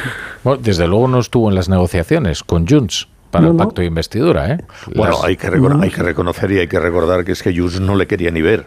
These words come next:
Speaker 3: a ella.
Speaker 1: Tampoco,
Speaker 2: No, pero es que
Speaker 1: tampoco
Speaker 2: ya
Speaker 1: quieren
Speaker 2: antes
Speaker 1: ni ver a
Speaker 2: tenían dos
Speaker 1: Bolaños,
Speaker 2: mini-,
Speaker 1: ¿eh?
Speaker 2: dos,
Speaker 3: Mm,
Speaker 2: ¿no?
Speaker 1: Es
Speaker 3: bueno,
Speaker 1: que,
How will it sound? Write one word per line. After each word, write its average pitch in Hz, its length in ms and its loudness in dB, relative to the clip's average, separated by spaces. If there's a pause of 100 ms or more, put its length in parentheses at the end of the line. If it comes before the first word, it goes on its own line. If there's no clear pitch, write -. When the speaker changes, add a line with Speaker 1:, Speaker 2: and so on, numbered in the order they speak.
(120)
Speaker 3:
a 85 100 -6
ella. 107 320 -6 (360)
Speaker 1:
Tampoco, 135 440 2
Speaker 2:
No, 180 40 2
pero 190 140 2
es 135 40 2
que 156 80 0
Speaker 1:
tampoco 147 160 4
Speaker 2:
ya 220 40 2
Speaker 1:
quieren 220 180 4
Speaker 2:
antes 190 140 4
Speaker 1:
ni - 20 6
ver 156 160 6
a 139 40 4
Speaker 2:
tenían 127 40 2
dos 127 60 4
Speaker 1:
Bolaños, 151 460 2
Speaker 2:
mini-, 196 100 2
Speaker 1:
¿eh? 277 60 -4
Speaker 2:
dos, 196 260 2 (420)
Speaker 3:
Mm, 120 200 -12
Speaker 2:
¿no? 113 400 -2
Speaker 1:
Es - 80 2
Speaker 3:
bueno, - 40 -2
Speaker 1:
que, 214 100 4